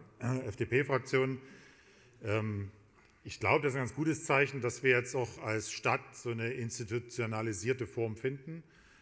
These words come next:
Etwas, wo bei allen Möglichkeiten, die diese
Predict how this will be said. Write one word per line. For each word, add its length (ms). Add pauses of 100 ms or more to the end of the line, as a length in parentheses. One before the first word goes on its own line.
(120)
Etwas, 520
wo 340 (520)
bei 260
allen 220
Möglichkeiten, 640
die 100
diese 520